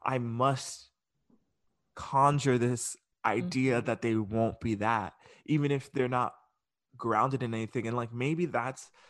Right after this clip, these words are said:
Speaker 1: the element of faith that I
Speaker 2: Mm-hmm.
Speaker 1: struggle with, because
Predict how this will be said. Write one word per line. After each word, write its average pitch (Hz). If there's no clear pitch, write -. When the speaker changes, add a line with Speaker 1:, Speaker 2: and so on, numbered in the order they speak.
Speaker 1:
the 131
element 120
of 107
faith -
that 117
I 107
Speaker 2:
Mm-hmm. 160
Speaker 1:
struggle 139
with, 95
because 117